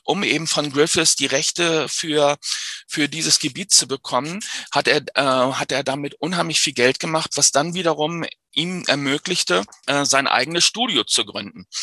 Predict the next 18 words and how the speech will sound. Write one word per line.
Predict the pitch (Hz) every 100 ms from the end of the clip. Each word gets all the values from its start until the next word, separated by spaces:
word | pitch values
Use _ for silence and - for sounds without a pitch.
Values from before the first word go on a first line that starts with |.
| - - - - -
Und | 147 175
das | 165 -
ging | - 185 160
also | 151 156
auch | - - -
anderen | 214 214 151
so. | 131 143 170
Es | 123 -
ist | - - -
im | 160
Prinzip | 160 151 143 175 175 -
dadurch, | 135 165 180 -
dass | - 147
dieser | - 165 151
Film | - 151 165 143 113 -
in | 120 131
einer | 123 143 143 127 120
Landschaft, | 120 160 - 135 127 - - -